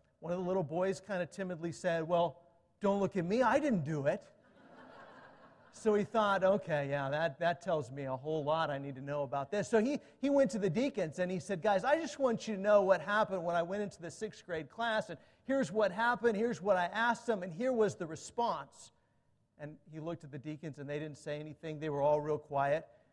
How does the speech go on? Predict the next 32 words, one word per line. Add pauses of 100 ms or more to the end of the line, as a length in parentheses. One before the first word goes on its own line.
(240)
Finally,
one
of
the
deacons
spoke
up
and
said,
"Well,
I
know
all
those
kids,
and
if
they
said
they
didn't
do
it,
they
didn't
do
it." (1800)
So
you
just
never
know.